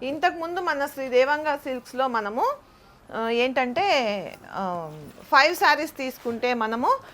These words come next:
టెన్ పర్సెంట్ డిస్కౌంట్ ఇచ్చేవాళ్ళమండి. ఇప్పుడు ఏంటంటే ఒక శారీ తీసుకున్నా కూడా మనం టెన్ పర్సెంట్ డిస్కౌంట్ ఇస్తున్నాం.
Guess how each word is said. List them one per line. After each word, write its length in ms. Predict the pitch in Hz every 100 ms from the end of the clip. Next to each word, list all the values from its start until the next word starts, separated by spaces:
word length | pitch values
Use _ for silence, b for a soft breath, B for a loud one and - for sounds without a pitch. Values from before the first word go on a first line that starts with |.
| B -
టెన్ 200 | 285 359
పర్సెంట్ 360 | 339 311 311 277
డిస్కౌంట్ 420 | 285 - 269 262
ఇచ్చేవాళ్ళమండి. 760 | 202 247 233 214 214 208 214
ఇప్పుడు 400 | 339 269 - 330
ఏంటంటే 500 | 311 302 269 254 247
ఒక 240 | 302 247 320
శారీ 300 | 359 311 330
తీసుకున్నా 520 | 277 269 - 269 262
కూడా 160 | 262 349
మనం 220 | 320 339
టెన్ 240 | 247 240 247
పర్సెంట్ 240 | 233 240
డిస్కౌంట్ 380 | 208 - 208 208
ఇస్తున్నాం. 360 | - 156 131